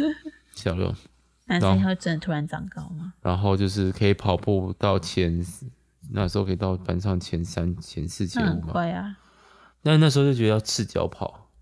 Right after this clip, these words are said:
Speaker 2: 为什么？
Speaker 1: 不知道，就觉得赤脚跑。
Speaker 2: 你的鞋子很痛吗？
Speaker 1: 跟我可能没有，就是赤脚跑，觉得自己有一种解放，然后可以跑比较快的感觉。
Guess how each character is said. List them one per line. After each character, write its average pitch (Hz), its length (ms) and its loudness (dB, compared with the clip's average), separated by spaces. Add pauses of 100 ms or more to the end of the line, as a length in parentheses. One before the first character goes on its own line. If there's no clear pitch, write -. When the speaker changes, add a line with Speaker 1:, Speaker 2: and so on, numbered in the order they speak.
(420)
Speaker 2:
为 175 100 -2
什 175 140 -10
么？ 220 40 -18 (440)
Speaker 1:
不 127 100 -6
知 - 60 -4
道， 120 120 2
就 113 60 2
觉 117 80 4
得 107 60 2
赤 - 160 -4
脚 107 100 2
跑。 - 180 -4
Speaker 2:
你 175 80 -2
的 175 60 0
鞋 175 180 -2
子 170 120 -2
很 151 100 -4
痛 160 240 -8
吗？ 165 240 -8 (880)
Speaker 1:
跟 110 100 0
我 104 160 2 (380)
可 - 160 -8
能 104 80 -8 (300)
没 104 160 0
有， 98 240 2
就 - 120 -4
是 104 220 2
赤 - 180 -4
脚 101 160 4
跑， 90 160 0
觉 95 140 -2
得 90 60 0
自 101 100 -4
己 95 80 0
有 87 140 2
一 - 20 4
种 92 140 2
解 87 260 -2
放， - 180 -2
然 85 80 -4
后 90 120 -4
可 101 80 -4
以 - 20 -2
跑 - 220 -8
比 - 100 -10
较 82 60 -10
快 - 200 -10
的 95 80 -6
感 - 160 -10
觉。 - 160 -18